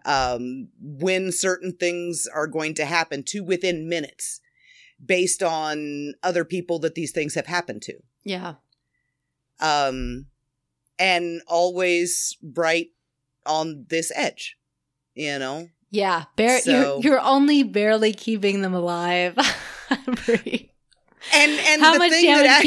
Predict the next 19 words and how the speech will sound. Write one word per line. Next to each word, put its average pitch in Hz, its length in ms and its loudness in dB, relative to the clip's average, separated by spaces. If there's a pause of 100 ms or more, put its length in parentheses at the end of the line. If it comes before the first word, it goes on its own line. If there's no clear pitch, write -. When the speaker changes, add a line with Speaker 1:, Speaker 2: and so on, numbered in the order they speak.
Speaker 2:
you 226 120 4
inflict? 208 460 -2
Yeah. 175 220 0 (600)
Speaker 1:
The 247 120 -2
thing 294 260 0
that 262 100 2
actually 233 480 0
pushes 233 480 -4
Daniel 214 500 0
into 202 460 -2
the 175 180 0
"fuck 226 240 -2
it, 214 160 -2
I'm 196 200 0
just 190 180 -4
gonna 190 200 -2
die 165 360 0
right 165 240 -2
here" 202 400 -4